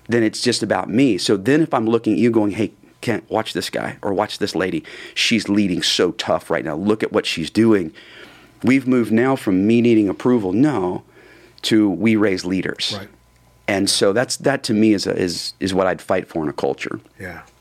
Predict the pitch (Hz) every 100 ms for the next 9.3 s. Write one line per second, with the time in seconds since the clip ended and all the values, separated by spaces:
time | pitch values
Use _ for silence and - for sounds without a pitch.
0 | - - - - - - 135 104 101 131
1 | 143 139 151 147 - - 233 135 - 113
2 | 104 - - - 123 107 101 _ _ _
3 | _ 135 131 - 123 - 113 - 135 127
4 | 120 113 110 - - - - 165 165 117
5 | 117 113 113 107 117 110 113 113 117 127
6 | 113 - 110 104 - 107 107 110 - -
7 | - 120 113 - - - 113 - 104 107
8 | - 117 110 110 113 113 104 117 98 98
9 | 127 107 107